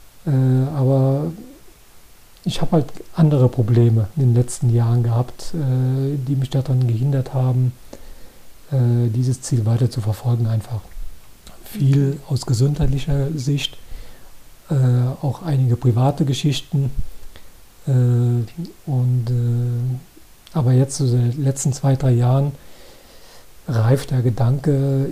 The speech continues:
Speaker 1: immer mehr bei mir, das irgendwann noch mal zu probieren. Also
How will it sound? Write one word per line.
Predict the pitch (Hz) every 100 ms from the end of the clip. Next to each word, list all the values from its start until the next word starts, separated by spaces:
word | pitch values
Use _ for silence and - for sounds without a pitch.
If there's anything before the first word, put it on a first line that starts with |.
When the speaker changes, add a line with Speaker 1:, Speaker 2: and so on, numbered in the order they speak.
| -
Speaker 1:
immer | 131 127
mehr | 117 123 143
bei | 135
mir, | 131 127 131 127
das | 127 113 208
irgendwann | 156 131 113 120 127 127 131 127
noch | 131 135
mal | 123
zu | - - 123 117
probieren. | - 117 117 113 104 - - - - - - - -
Also | 135